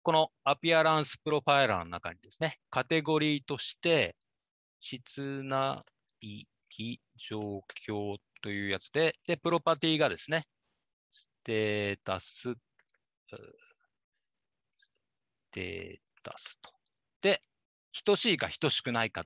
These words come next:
ていう設定ができるんですけど、えー、ステータスがですね、例えば検査完了という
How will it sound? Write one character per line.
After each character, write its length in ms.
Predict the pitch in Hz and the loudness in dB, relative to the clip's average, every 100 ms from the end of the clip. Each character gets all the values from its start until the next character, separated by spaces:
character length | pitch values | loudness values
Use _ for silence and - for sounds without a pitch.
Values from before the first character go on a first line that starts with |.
| _ | _
て 80 | |
い 40 | 90 | -12
う 40 | |
設 160 | - 117 | -4 -2
定 80 | 131 | 0
が 60 | |
で 100 | 117 | 0
き 60 | 113 | -2
る 80 | 82 | -6
ん 20 | |
で 80 | - | -6
す 60 | |
け 80 | 196 | 0
ど、 200 | 240 - - - - | 0 0 -4 -14 -2
え 200 | 135 127 | 2 4
ー、 40 | 123 | 4
ス 100 | - | 4
テ 120 | 175 | 2
ー 40 | 160 | 4
タ 120 | 156 | 2
ス 120 | - | 4
が 100 | 156 | 2
で 120 | 110 | 2
す 100 | - | -4
ね、 100 | 151 - | -6 -6
例 60 | 113 | -10
え 40 | |
ば 100 | 85 - | -10 -8
検 280 | 139 120 104 | -4 -4 -4
査 300 | - 85 - | -8 -10 -10
完 400 | - 87 90 85 | -10 -10 -8 -12
了 280 | 85 85 - - - _ - _ _ _ - - - - - _ | -12 -12 -14 -20 -20 _ -20 _ _ _ -20 -20 -18 -18 -20 _
と 60 | 156 | 2
い 300 | 160 156 | 6 6
う 80 | 151 | 6